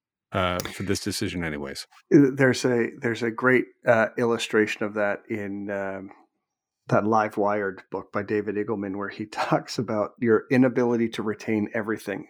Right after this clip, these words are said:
Speaker 2: but you need to know something's important in that moment, and you
Speaker 1: Yes,
Speaker 2: need to know when
Speaker 1: that's
Speaker 2: to
Speaker 1: it.
Speaker 2: forget it. And he
Speaker 1: That's it.
Speaker 2: says,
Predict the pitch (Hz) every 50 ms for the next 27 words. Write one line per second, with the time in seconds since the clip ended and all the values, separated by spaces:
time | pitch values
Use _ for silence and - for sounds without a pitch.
0 | _ - 120 - - 127 123 117 123 139 143 147 143 156 139 131 127 117 - -
1 | 135 127 127 - 131 123 113 - 120 107 - - 120 117 - 131 110 107 - -
2 | - 117 113 117 120 107 - - 110 107 101 101 104 104 - - 117 110 107 -
3 | 117 104 104 - - 110 107 107 104 110 123 120 104 107 143 117 - 107 98 120
4 | 123 117 104 95 - - - - - - - - 123 123 120 120 117 117 98 131
5 | 127 123 120 120 120 - -